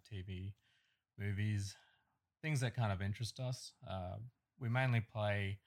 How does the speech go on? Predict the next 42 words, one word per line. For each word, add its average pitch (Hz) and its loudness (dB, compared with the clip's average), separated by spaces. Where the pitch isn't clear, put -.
Marvel 104 0
Strike 117 2
Force, 110 -2
that's, - -8
uh, 87 -6
which 92 -10
is - -12
a 98 -12
mobile 98 -2
game. 104 -4
Uh, 87 -6
that's - -12
how 90 -8
we 90 -8
kind 95 -8
of 92 -8
all, 92 -8
uh, 85 -4
got 98 -6
to - -8
know 110 2
each 110 0
other, 120 2
but 113 0
we 110 2
also 110 0
play 90 -2
a 98 -14
slew 98 -6
of 90 -4
other 90 -4
games 90 -4
as 87 -8
well. 90 -6
So, 92 -6
uh, 98 2
Minzy, 131 4
if 123 0
you 143 2
wanna 107 4
start 104 -2
with, 101 -4